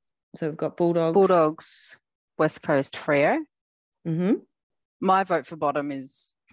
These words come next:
Speaker 2: incarceration. Nah, I just can't go
Speaker 1: <laughs>
Speaker 2: past behind
Speaker 1: I can't.
Speaker 2: bars.
Speaker 1: <laughs> That's so
Speaker 2: Like
Speaker 1: funny.
Speaker 2: Port, uh, Port arguing to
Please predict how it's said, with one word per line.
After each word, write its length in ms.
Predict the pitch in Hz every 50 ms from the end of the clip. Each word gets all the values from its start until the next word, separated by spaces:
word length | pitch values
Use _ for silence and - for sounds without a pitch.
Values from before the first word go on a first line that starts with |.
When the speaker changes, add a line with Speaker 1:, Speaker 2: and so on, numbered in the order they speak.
| - - - - - - - - - - - - - - _ _ _ _ -
Speaker 2:
incarceration. 1000 | 165 - - - 151 143 - - - 151 151 156 - - - - - - 196 208 - _ _ _ _ _ _ _ _ _ -
Nah, 920 | 185 - - - - - - - 175 175 165 151 143 - - - - - - -
I 40 |
just 220 | 240 - - 247 -
can't 220 | - - 220 220 220
go 160 | 226 220 247
Speaker 1:
<laughs> 160 | - - 311
Speaker 2:
past 260 | 277 - 180 - _ - -
behind 360 | - 165 165 165 165 165 165
Speaker 1:
I 40 | 226
can't. 500 | - 139 143 160 170 156 - - - - - - - - - - - - 190 - -
Speaker 2:
bars. 340 | 311 294 - - - 339 330 - - -
Speaker 1:
<laughs> 300 | - - - - - -
That's 360 | 453 - 247 277 - - - -
so 60 | -
Speaker 2:
Like 240 | - 269 285 285 -
Speaker 1:
funny. 80 | -
Speaker 2:
Port, 320 | 226 208 214 226 208 - -
uh, 220 | - 208 202 185 - _ _ _ _ _ _ _ _ _ _ _ _ _ _ _ _ -
Port 240 | - - 202 196
arguing 640 | 190 160 151 160 170 175 - 180 175 165 156 156 156
to 300 | - - 170 156 147 143